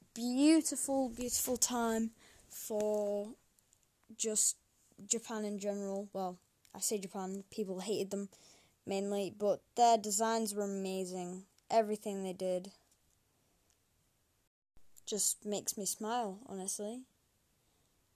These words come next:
How far it's come. I mean, we find Japanese cars pretty much everywhere.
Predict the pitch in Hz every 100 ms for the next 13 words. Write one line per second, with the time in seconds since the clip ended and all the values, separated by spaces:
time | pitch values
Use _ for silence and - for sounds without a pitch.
0 | _ - _ - - - 269 254 - 247
1 | 226 - - - 254 233 202 196 - _
2 | _ _ 220 220 214 220 233 - 269 262
3 | 254 233 214 - _ _ _ _ _ _
4 | _ _ - - 208 240 240 254 233 214
5 | - 220 226 220 214 208 - - _ _
6 | _ _ _ _ _ _ _ _ _ -
7 | - - - 277 233 214 - - - _
8 | - 226 214 196 190 190